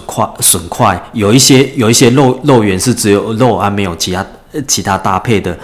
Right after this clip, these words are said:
而且它还要配它店内有一个很，很特制的冬，冬粉汤。那冬粉汤里面还有一个那个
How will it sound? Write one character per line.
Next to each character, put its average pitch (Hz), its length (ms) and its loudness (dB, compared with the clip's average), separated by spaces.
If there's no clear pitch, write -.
而 110 100 0
且 92 160 0
它 101 240 -2
还 104 160 -2
要 101 140 2
配 107 240 -2
它 98 200 -4
店 101 320 -2
内 104 160 -2
有 90 140 -6
一 95 60 -4
个 95 160 -6
很， 85 220 -10
很 90 200 -6
特 123 200 0
制 104 240 -4
的 90 140 -6
冬， 101 260 -10
冬 104 160 0
粉 90 220 -6
汤。 85 300 -6
那 135 140 2
冬 151 180 0
粉 120 160 0
汤 113 200 -4
里 87 80 -4
面 101 180 -4
还 95 140 -2
有 87 160 -4
一 92 100 -6
个 98 180 -6
那 95 120 -8
个 92 280 -6